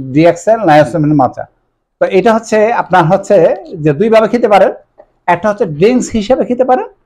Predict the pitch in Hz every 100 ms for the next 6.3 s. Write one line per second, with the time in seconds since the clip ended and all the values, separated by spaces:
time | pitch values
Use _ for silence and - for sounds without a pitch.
0 | _ _ _ 151 143 180 185 180 185 156
1 | - 254 240 - 220 339 - _ _ -
2 | 151 185 220 208 285 240 - 214 156 143
3 | 120 110 - 131 175 170 123 110 - 151
4 | 175 151 202 214 233 233 214 247 254 294
5 | - _ _ - 156 - 185 156 139 120
6 | 120 110 -